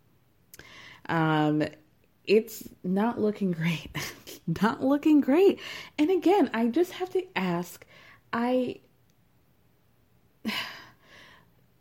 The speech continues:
I mean, far be it for me to defend an old white man. Like, why would I ever, you know,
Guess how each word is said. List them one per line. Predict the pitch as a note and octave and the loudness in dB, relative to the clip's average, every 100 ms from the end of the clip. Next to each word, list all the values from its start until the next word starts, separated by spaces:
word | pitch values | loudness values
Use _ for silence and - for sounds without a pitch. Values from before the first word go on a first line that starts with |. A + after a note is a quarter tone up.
| _ _ - G#3 - - _ | _ _ -20 -20 -20 -20 _
I | - | 0
mean, | D#4+ D#4 | 2 2
far | D#4 F#4 G#4 | 4 4 6
be | G4+ | 6
it | E4 | 6
for | C4+ | 4
me | B3 G#3+ | 4 4
to | G#3 G#3+ | 2 2
defend | F#3+ F#3+ E3+ E3+ D#3+ - | 2 4 0 0 -2 0
an | F#3+ E3 | 0 2
old | D3 | 2
white | C3+ C3 | 2 -2
man. | - - - | -6 -10 -6
Like, | F#3+ G3 G3 | 0 0 2
why | A3 A3 A3+ | 0 4 6
would | A3+ | 6
I | G#3 F#3 | 4 4
ever, | F3+ E3+ E3 D#3 - | 2 4 4 2 -2
you | - | -2
know, | E3+ D3 | 0 0